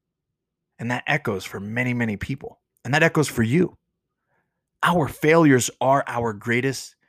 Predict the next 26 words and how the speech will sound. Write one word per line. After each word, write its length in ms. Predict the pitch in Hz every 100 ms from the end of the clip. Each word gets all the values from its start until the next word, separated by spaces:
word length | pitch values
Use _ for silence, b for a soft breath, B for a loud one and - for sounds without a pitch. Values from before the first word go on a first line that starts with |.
| _ _ _
teachers. 560 | - 135 - 101 - - _ _ _ _ _ _ B -
And 140 | 139
while 120 | 143
they 100 | 139
hurt 440 | 117 - 196 196 -
so 220 | - 104
much, 460 | 110 117 - - _ _ _ _ _ _ _ _ b b
the 100 | 120
value 580 | 104 123 147 165 131 104
that 140 | 113 117
it 100 | -
provides, 580 | 104 113 127 98 - -
if 180 | 104 135
we 160 | 135
let 300 | 117 127 202
it, 240 | 123 - - _ _ _ _ _ _ _ _ _ _ _ _ _ _ _ _ _ _ -
allows 580 | 117 117 127 156 165 131
those 260 | 135 117 -
instances 520 | 156 - 131 - 107
to 80 | 113
be 140 | 110
the 100 | 101
catalyst 600 | - - 151 131 - -
to 260 | - 160 -
our 260 | 123 123
greatness 640 | 113 117 139 123 98 -